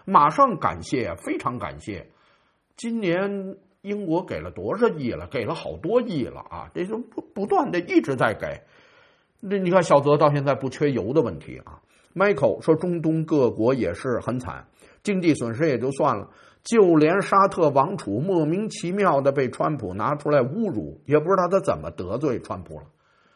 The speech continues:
他能怎么得罪他呀？川普就是凡是那种好欺负的，拿过来就，就，就，就，就比划啊，嗨，你这就没辙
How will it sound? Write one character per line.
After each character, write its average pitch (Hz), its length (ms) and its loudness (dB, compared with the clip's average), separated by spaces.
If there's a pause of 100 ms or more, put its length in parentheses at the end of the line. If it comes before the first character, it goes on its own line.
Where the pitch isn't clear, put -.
(2500)
他 226 280 10
能 170 240 2
怎 98 200 -4
么 80 120 -10
得 78 260 -10
罪 90 220 -10
他 - 160 -18
呀？ - 200 -20 (1200)
川 233 200 4
普 120 140 -4
就 151 160 4
是 120 160 0 (220)
凡 156 200 2
是 185 120 -4
那 147 120 0
种 120 160 -4
好 78 220 -8
欺 117 240 -6
负 95 160 -8
的， 87 120 -10
拿 107 280 4
过 151 120 10
来 117 200 4
就， 110 160 0
就， 101 160 -4
就， 90 140 -8
就， 85 180 -8
就 87 140 -8
比 - 220 -12
划 - 300 -12
啊， - 220 -10
嗨， 104 480 -6
你 82 120 -12
这 82 160 -10
就 80 100 -16
没 82 180 -10
辙 - 120 -10